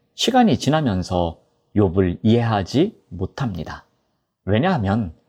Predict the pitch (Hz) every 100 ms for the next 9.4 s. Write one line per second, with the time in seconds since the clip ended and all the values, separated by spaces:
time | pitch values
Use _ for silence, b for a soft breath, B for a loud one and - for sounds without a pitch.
0 | _ _ _ - 123 190 151 - - 104
1 | 127 80 - _ - 117 120 135 120 117
2 | 131 139 _ 92 87 92 85 82 - 202
3 | 185 165 113 - 117 170 - - 139 143
4 | 113 80 - - _ _ _ _ _ _
5 | _ _ - 160 220 147 - 180 175 95
6 | 127 101 - _ _ _ 98 131 170 160
7 | 87 - _ - - 233 220 208 196 160
8 | - - 151 151 135 120 117 92 87 -
9 | 135 120 165 208